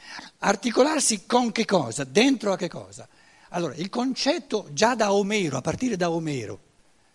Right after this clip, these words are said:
poi da Aristotele, Platone, eccetera, recepito nei testi evangelici, viene tradotto in italiano un peccato, questa amartia, ma peccato non c'entra nulla.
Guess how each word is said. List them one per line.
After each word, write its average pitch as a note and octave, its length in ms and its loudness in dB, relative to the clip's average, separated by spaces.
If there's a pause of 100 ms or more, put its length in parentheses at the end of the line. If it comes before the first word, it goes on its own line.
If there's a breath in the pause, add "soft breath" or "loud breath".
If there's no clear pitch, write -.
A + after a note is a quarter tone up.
(180)
poi D3 300 -6
da A#2+ 180 -8
Aristotele, C3+ 600 -8
Platone, D3 400 -10
eccetera, C3+ 420 -14 (280 loud breath)
recepito F#3 800 0 (300 loud breath)
nei D#3+ 140 -4
testi G#3+ 300 2
evangelici, F3+ 840 0 (1000 loud breath)
viene F3 260 0
tradotto F#3+ 420 0
in F#3 60 -4
italiano F3+ 340 -2
un B2 100 -10
peccato, D#3+ 440 -8
questa C3 280 -10
amartia, C3+ 640 -8
ma D3 160 -6
peccato C#3 360 -10
non B2 80 -12
c'entra C3 300 -10
nulla. B2+ 380 -10